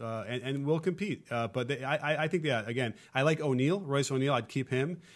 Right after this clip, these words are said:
I'd probably see if I can keep Korver. I don't know what his, his contract schedule is, but,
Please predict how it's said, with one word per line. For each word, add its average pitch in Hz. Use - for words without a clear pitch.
I'd 113
probably 131
see 135
if 127
I 127
can 117
keep 120
Korver. 135
I 131
don't 127
know 123
what 120
his, 110
his 110
contract 120
schedule 104
is, 107
but, 104